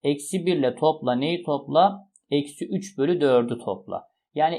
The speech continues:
eksi bir tam daha var gibi düşünün. Yani eksi bir tam eksi üç bölü dörtmüş mantığıyla düşünün. Buradan eksi yedi, eksi üç de buradan ne yapar?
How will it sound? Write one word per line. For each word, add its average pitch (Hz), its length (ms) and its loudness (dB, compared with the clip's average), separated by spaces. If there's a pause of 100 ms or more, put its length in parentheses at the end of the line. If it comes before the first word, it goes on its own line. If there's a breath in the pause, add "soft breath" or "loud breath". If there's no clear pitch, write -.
eksi 175 500 -2
bir 196 300 0
tam 185 340 0
daha 185 320 6
var 135 180 10
gibi 107 340 -4
düşünün. 107 720 -6
Yani 151 320 2
eksi 147 540 -6
bir 160 300 -4
tam 143 420 2 (400)
eksi 143 400 -4
üç 156 300 -6
bölü 143 280 0
dörtmüş 139 560 0
mantığıyla 98 560 -4
düşünün. 143 580 -8 (240)
Buradan 165 400 0
eksi 160 400 -4
yedi, 127 260 0
eksi 139 400 -2
üç 151 180 -6
de 156 100 2
buradan 147 400 -2
ne 180 40 2
yapar? 170 500 4